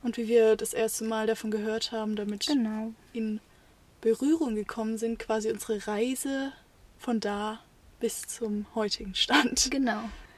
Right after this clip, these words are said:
Speaker 1: Ähm, wir können ja mal anfangen. Also wir haben in der Schule ein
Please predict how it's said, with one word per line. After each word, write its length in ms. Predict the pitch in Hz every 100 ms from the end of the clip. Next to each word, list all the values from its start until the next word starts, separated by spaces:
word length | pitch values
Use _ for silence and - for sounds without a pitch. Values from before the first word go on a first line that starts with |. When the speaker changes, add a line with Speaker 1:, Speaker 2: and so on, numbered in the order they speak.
| - - -
Speaker 1:
Ähm, 480 | 269 262 254 254 254
wir 80 | 254
können 220 | 277 269
ja 60 |
mal 160 | 269 247
anfangen. 360 | - 247 262 254
Also 180 | 233 214
wir 100 | 226
haben 140 | 240
in 80 | 247
der 100 | 233
Schule 600 | - - 247 254 240 233
ein 500 | - 208 208 208 202